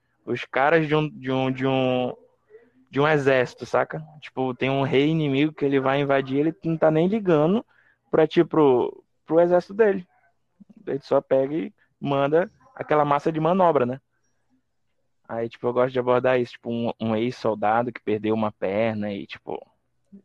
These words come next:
saca? Nessa vibe.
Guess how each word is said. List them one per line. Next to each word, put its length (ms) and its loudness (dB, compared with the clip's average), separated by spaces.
saca? 280 -2
Nessa 360 -2
vibe. 340 -4